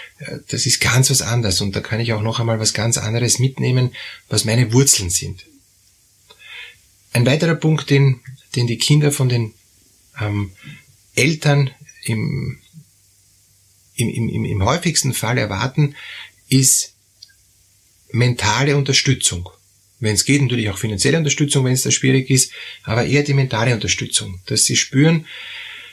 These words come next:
die Eltern sind jetzt schon alt, die können nicht mehr so viel, die sind auch jetzt dann vielleicht auch schon gebrechlich, aber sie sind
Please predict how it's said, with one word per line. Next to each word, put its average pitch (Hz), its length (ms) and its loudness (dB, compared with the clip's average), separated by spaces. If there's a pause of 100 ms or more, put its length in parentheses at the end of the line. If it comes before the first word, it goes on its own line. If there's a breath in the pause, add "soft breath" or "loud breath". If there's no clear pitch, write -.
(300 loud breath)
die 135 100 0
Eltern 123 440 0 (440)
sind 123 240 0
jetzt - 140 0
schon 104 100 -2
alt, 208 440 -2
die - 80 -2
können 147 260 2
nicht 170 100 2
mehr 160 100 2
so 151 120 0
viel, 156 320 0
die 135 120 0
sind 127 260 0
auch 117 120 -2
jetzt 113 220 -2
dann 120 260 -2
vielleicht 113 380 -4
auch - 60 -6
schon 113 160 -2
gebrechlich, 113 640 0 (240)
aber 139 320 0
sie 143 220 2
sind 139 400 0